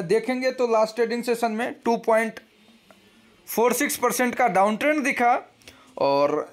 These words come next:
एक बड़े न्यूज़ इस समय रिसेंट में हमने मदरसन, संवर्धना मदरसन के लिए मोतीलाल ओसवाल से नाइंटी फ़ाइव के टारगेट दिखे, उसके अलावा कुछ भी न्यूज़ नहीं दिखा है। और यहाँ देखेंगे तो गिरावट ठीक ठाक दिखा है,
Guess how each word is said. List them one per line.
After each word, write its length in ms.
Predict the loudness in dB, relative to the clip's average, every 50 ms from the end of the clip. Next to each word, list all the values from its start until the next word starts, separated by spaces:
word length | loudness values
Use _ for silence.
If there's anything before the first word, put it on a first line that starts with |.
| -8 -4 -2
एक 140 | -2 -2 0 0
बड़े 220 | 2 2 2 2
न्यूज़ 320 | 2 2 2 0 0 0
इस 100 | -2 -2
समय 220 | -2 -2 0 0 0
रिसेंट 360 | 0 -2 -4 -4 -6 -4 -2
में 100 | 0 0
हमने 200 | 0 2 0 0
मदरसन, 640 | 2 2 2 2 0 0 0 -2 -2 -2 -2 -6 -8 -8 -6
संवर्धना 1120 | -6 -6 -6 -8 -18 -20 -20 -20 -20 -20 -16 -6 -2 0 0 2 2 2 2 2 0 0
मदरसन 460 | 0 0 0 0 0 -2 -2 -4 -2
के 100 | -2 -2
लिए 120 | -2 -2 0
मोतीलाल 460 | 0 0 -2 -2 -2 0 0 2 2
ओसवाल 360 | 2 0 0 0 0 2 2 2
से 280 | 0 0 0 0 -2 -4 -10 _ _ _ _ _ _ -4
नाइंटी 380 | 0 2 2 2 2 0 -2 -2
फ़ाइव 240 | 0 2 0 0
के 160 | 0 0 -2 -2
टारगेट 440 | 2 2 2 2 2 2 0 -2 -2
दिखे, 300 | -2 -2 0 0 0 0
उसके 460 | -2 -4 -8 -10 -10 -8 -6 -2 0
अलावा 320 | 2 4 4 4 4 2
कुछ 220 | 0 0 -2 -6 -4
भी 100 | -4 -4
न्यूज़ 280 | -2 -2 -2 -4 -2
नहीं 200 | -2 -2 -2 -2
दिखा 220 | -4 -4 -2 0 0
है। 120 | 0 0
और 160 | -2 -2 0
यहाँ 240 | 2 2 2 2 0
देखेंगे 440 | 0 -2 -2 -2 -2 0 2 2 0 0 -2 -8 _ _ _ _ _ _ _ _ _ -2 0
तो 400 | 2 4 4 4 2 2 0 -2
गिरावट 600 | -2 -2 0 2 2 2 2 2 0 -2 -4 -16 -20 _ _ _ -20 -20 -12 -6
ठीक 220 | -2 -2 -2 -2 -2
ठाक 240 | 0 0 0 2 0
दिखा 260 | 0 -2 -2 0 2 2
है, 340 | 2 2 2 0 -2 -8